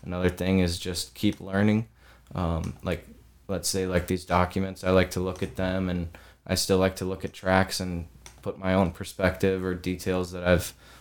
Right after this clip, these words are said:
look, taken into it. But I also like to look at, like, what Shane has put out. This is years of data, and it's r-, truly, he looks at pass-throughs, non-pass-throughs. He looks at gut shots, liver shots, one lung shots, percentages.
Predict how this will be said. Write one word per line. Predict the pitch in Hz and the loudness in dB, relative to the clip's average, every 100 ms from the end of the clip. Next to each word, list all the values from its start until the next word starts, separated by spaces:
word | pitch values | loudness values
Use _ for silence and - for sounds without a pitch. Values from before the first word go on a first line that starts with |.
| - | -6
look, | 90 85 82 - | -4 -4 -12 -6
taken | 95 90 95 | -2 2 2
into | 95 95 95 | 0 -2 0
it. | 95 | 0
But | 92 | 0
I | 90 | 4
also | 92 90 92 | 4 2 -2
like | 92 87 | -4 -6
to | 92 | -4
look | 90 92 | -4 -2
at, | 92 90 | -4 -4
like, | 82 80 | -4 -6
what | 95 95 - | -6 -8 -2
Shane | - 92 98 | 2 4 4
has | 98 85 | 2 -6
put | - 90 | -12 -2
out. | 92 90 - - - - - - | 2 4 0 -14 -20 -20 -20 -8
This | 92 92 | 0 2
is | 95 85 | 2 2
years | 92 98 90 | 6 6 6
of | 85 | 0
data, | 82 90 95 87 85 | -2 0 2 4 4
and | 85 76 | 0 -2
it's | - 82 - 87 | -6 -8 -8 -4
r-, | 98 - - | -2 -4 -6
truly, | - 101 98 95 90 87 - - - - - | -4 -2 0 0 0 -4 -18 -20 -20 -20 -10
he | 101 | -6
looks | 95 98 - | -2 0 0
at | - - | 0 -4
pass-throughs, | - 92 92 - 92 87 80 90 92 95 92 | 0 2 4 0 -2 -4 -6 0 4 4 2
non-pass-throughs. | 90 87 - - 87 82 82 | 0 0 -2 -4 -6 -4 -4
He | 95 | -2
looks | 90 90 87 - | -2 -2 -4 -4
at | 82 80 - - | 2 2 0 -12
gut | - 95 - | 2 2 4
shots, | - 92 78 - | 2 4 2 2
liver | 95 95 92 | -2 -2 -2
shots, | - 82 80 - - | -4 -4 -4 -6 -8
one | 95 95 | -2 2
lung | 92 101 95 | 4 4 4
shots, | - 78 71 | 4 2 2
percentages. | - 87 - 95 98 92 80 71 78 | -4 -10 -10 0 2 2 0 -6 -10